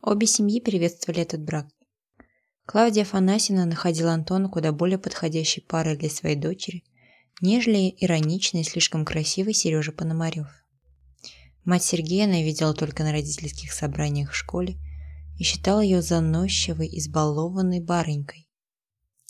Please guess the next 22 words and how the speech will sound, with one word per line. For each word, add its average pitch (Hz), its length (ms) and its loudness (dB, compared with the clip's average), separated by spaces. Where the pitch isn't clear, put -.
а 175 80 -6
потому 175 480 0
справедливо 165 600 0
опасалась 156 580 -2
родства 160 440 -4
с 196 80 -10
такой 156 300 -6
семьёй. 151 580 -4
Житкевичи 185 560 0
же 165 120 2
казались 196 520 2
ей 156 100 -2
попроще, 170 680 -2
поскромнее, 156 680 -2
потише. 170 580 -2
Поэтому 180 360 4
за 170 140 4
будущее 160 480 2
дочери 170 480 0
в 196 80 -2
этой 196 220 -2
семье, 180 480 0